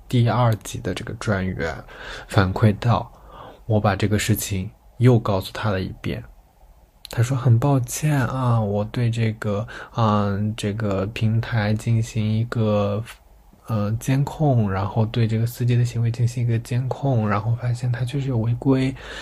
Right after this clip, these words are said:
然后给他做了一个永久封禁的处理，您看这边可以吗？”我说：“我当然不行啊，那你对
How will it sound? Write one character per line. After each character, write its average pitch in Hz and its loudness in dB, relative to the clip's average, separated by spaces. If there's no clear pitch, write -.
然 110 2
后 120 2
给 113 0
他 123 0
做 123 0
了 113 2
一 104 -2
个 117 0
永 110 2
久 117 2
封 127 -2
禁 139 -2
的 135 0
处 147 -4
理， 107 2
您 110 0
看 131 -2
这 123 -4
边 127 -2
可 127 -4
以 135 0
吗？” 127 2
我 117 6
说 - 0
：“我 120 4
当 143 0
然 143 2
不 139 -4
行 113 0
啊， 117 2
那 170 0
你 127 4
对 139 -2